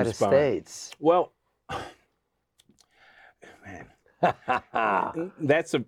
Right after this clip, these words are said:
Speaker 2: that's a very good question.
Speaker 1: We still have more wine.
Speaker 2: I know. Uh,
Speaker 1: I should have asked that question at the end of the interview,
Speaker 2: <laughs> Okay.
Speaker 1: when we finish that bottle.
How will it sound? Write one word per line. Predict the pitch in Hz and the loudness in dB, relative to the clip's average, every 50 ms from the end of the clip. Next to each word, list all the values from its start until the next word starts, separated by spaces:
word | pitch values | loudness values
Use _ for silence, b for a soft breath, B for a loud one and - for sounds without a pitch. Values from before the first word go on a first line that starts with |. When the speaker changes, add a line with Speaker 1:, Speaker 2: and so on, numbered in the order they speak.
| _ | _
Speaker 2:
that's | - 143 147 - | 2 2 2 2
a | 143 | 2
very | 127 143 147 156 151 | 4 4 4 6 6
good | 160 147 - | 4 2 2
question. | - - 113 107 - - - 120 123 135 - _ B B B B | 4 4 4 4 2 0 -2 -2 -2 -2 -2 _ B B B B
Speaker 1:
We | 151 151 135 | 6 6 6
still | - - 196 190 165 | 6 6 6 6 6
have | 160 175 180 | 6 4 4
more | 185 208 220 226 240 | 6 6 8 8 8
wine. | 240 254 277 277 247 226 208 214 | 8 8 8 6 6 6 6 4
Speaker 2:
I | 127 | 4
know. | 127 131 120 101 92 B B B B B B B | 4 2 2 2 0 B B B B B B B
Uh, | 120 117 - - | 2 2 4 4
Speaker 1:
I | 202 220 | 2 4
should | - 262 254 | 4 4 4
have | 233 208 | 6 6
asked | 202 196 165 - - | 6 4 4 2 0
that | - - - | -2 0 2
question | 160 175 165 147 - 165 147 | 2 2 2 2 0 0 0
at | 135 123 117 | 0 -2 -6
the | 131 127 - - - | -8 -10 -10 -2 2
end | 147 156 160 156 147 127 | 4 4 4 4 2 0
of | 127 113 | -4 -4
the | 110 110 | -2 -2
interview, | 110 104 - - 98 95 - - 110 101 - - | 0 0 -2 -2 -4 -6 -4 -2 -2 -2 -4 -6
Speaker 2:
<laughs> | - - - - - | -10 -10 -8 -4 0
Okay. | 156 175 - - - 202 202 - - - - 294 | 0 0 0 0 -2 -4 -4 -4 -6 -2 0 2
Speaker 1:
when | - 208 214 196 | 4 4 6 8
we | 180 143 | 6 6
finish | - - - 233 247 220 196 165 - - | 6 4 4 4 6 6 6 4 4 4
that | 180 165 147 139 | 2 2 2 2
bottle. | 131 147 147 135 127 127 120 - | 0 0 2 2 0 0 -2 -4